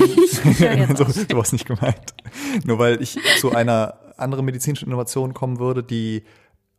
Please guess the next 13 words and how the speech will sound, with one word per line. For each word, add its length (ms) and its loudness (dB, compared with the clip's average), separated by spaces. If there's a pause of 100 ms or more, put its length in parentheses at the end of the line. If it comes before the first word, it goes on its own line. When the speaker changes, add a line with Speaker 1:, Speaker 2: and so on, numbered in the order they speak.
(140)
Speaker 2:
genau 440 4
auf 120 4
dem 200 -2
anderen 300 0
En-, 300 -4
Ende 200 0
des 200 0
technologischen 600 2
Spektrums 440 -2
ist, 160 0
nämlich 320 -2
extrem 420 -2
analog. 440 0